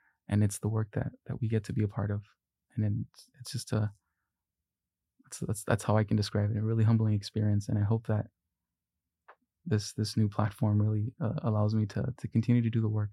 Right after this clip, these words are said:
that, that we're doing, and to continue to, to achieve new things in our department, and to continue to, to do things that haven't been done, uh, whether it's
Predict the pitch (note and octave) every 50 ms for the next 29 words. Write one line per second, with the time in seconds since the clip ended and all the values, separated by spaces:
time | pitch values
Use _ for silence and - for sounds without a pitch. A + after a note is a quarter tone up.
0 | - - A2+ A#2 - - _ _ _ - A2 A#2 A2 G#2 G#2+ G#2+ A2 A2 G#2+ G#2
1 | G#2+ G#2 G2+ - G#2+ G#2 - A2+ - - A#2 A2+ A2 A2 G#2+ G#2 - _ - -
2 | - - - _ _ _ - G2+ G#2 - - B2+ B2+ B2 A#2 A2+ - - A2 G#2+
3 | G#2+ A2 G#2 G#2 G#2 G#2 G2+ - G#2+ G#2 - - A2 G#2+ G#2+ G#2 G#2 G2+ - -
4 | B2 A#2+ - - _ _ _ _ _ _ _ _ A2 G#2+ - A2+ A2+ A2 G#2+ G#2+
5 | A2+ - - - _ - _ _ _ - A2+ A#2 A2+ A2+ - - A2+ A2+ A2 A2
6 | G#2+ A2 A2+ A#2 A#2+ A#2+ A#2 A2+ - - A2 C3+ B2+ A#2 - _ _ _ _ _
7 | _ _ - A#2 A2+ A2 A2 A2+ A2 A2+ A2 - - -